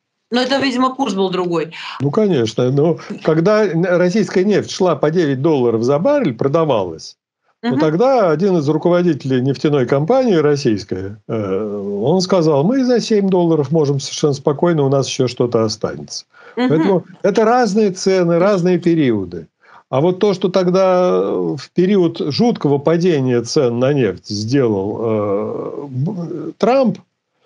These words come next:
Speaker 1: М.
Speaker 2: то это заслуживает отдельного вообще, наверное, жизнеописания этого президента, потому что он не просто поехал в Саудовскую Аравию, он, э,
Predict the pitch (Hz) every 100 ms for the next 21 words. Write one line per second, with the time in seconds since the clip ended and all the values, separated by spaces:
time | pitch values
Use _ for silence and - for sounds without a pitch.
0 | _ 220 202 180 247 214 202 196 208 190
1 | 196 190 190 175 190 160 143 143 143 139
2 | - 143 143 143 135 131 131 127 120 113
3 | 120 - _ _ - 127 202 156 170 170
4 | 156 - 196 190 165 160 160 156 139 151
5 | 139 147 180 220 180 117 110 - - _
6 | - 139 156 175 135 165 156 - 165 202
7 | 190 214 226 - 247 254 - 151 - 165
8 | 160 143 - 165 160 127 98 87 85 _
9 | _ _ _ - 160 226 233 208 196 185